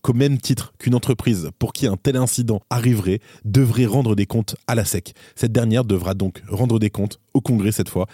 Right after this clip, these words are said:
qualifiant cela d'inacceptable. Pour rappel, à la mi-octobre, lorsque Cointelegraph affirmait à tort que l'E T F Bitcoin Spot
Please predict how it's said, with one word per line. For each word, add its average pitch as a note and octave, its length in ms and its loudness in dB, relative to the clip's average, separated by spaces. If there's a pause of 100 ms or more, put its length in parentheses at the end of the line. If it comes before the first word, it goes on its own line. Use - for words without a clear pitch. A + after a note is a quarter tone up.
(260)
qualifiant A#2 400 -2
cela G2+ 400 -2
d'inacceptable. G2 840 -4 (140)
Pour A#2 120 0
rappel, A2 280 0 (120)
à A#2 80 0
la A2 80 2
mi-octobre, A#2 480 0 (200)
lorsque G#2 280 -4
Cointelegraph C#3+ 640 -2 (140)
affirmait A#2+ 480 -2
à A2 80 -2
tort B2 260 -2
que - 80 -6
l'E A2 120 -2
T G2+ 200 -2
F F2 80 -10
Bitcoin A#2+ 320 -4
Spot - 300 -2